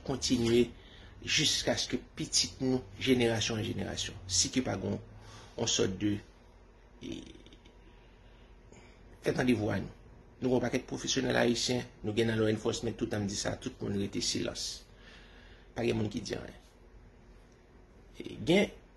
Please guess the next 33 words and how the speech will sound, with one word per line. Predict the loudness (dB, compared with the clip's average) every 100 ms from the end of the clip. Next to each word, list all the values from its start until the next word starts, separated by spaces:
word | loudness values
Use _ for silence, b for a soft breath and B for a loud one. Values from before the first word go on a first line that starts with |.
| -20 -20 -20 -20 -20 -20 -20 -20 -8 -2
kèk | -2 4
peyi | 4 4 2 -4
ki | -10
trè | 4 6 6 4
involve, | 2 4 6 6 4
wè, | 0 2
pa | 0
egzanp, | 2 0 -2
ch-, | -4 -4 -6 -6
e, | -4 -2
anbasadè | 0 2 2 2
chinwa | 0 0 0 0 0
di | -4 -6
ke | -4 -2
si | 0 -2 -2
Ameriken | 0 0 0 -2
pa | -2 -2
ese | -2 2
chanje | 2 2 2 0
sitiyasyon | 0 0 0 -2 -6
Ayiti, | -6 -4 -4
yo | -2
pa | -4 -6 -18 B B B B
vreman | 4 4 6 2 0 -8 B B B B -6 -4
ede | 2 4 4
nou | 2
nan | 0 -2
anyen. | 0 0 0 -6 -20 -20 -20 -20 -20 -20 -20 -20 -20 -20 -20 -20 -20 -20 -20 -18 -4
Yo | 0
pa, | 0 2
yo | 2
pa | 2
rantre | 2 -2 2